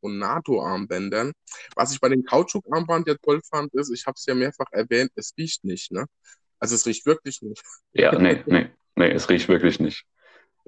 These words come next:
Speaker 2: Also
Speaker 1: Also
Speaker 2: das, das ist auch sehr wichtig. Also wenn du schon, also jetzt auch rein aus Kundensicht, ne, wenn du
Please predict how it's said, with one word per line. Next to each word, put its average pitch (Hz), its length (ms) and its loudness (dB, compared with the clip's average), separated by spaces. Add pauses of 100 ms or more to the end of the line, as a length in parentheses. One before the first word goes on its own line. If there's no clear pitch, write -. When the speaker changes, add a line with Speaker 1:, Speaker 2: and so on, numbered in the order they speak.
Speaker 2:
Also - 0 -
Speaker 1:
Also 98 300 6
Speaker 2:
das, - 460 2
das - 240 2
ist 104 160 6
auch 92 120 6
sehr 95 200 6
wichtig. 90 460 2 (100)
Also 95 260 6
wenn 107 140 6
du 110 100 2
schon, 107 460 4 (600)
also 110 380 4
jetzt - 280 2 (120)
auch 95 260 4
rein 117 240 6
aus 107 240 4
Kundensicht, 95 720 4
ne, 127 260 6
wenn 104 140 6
du 104 340 8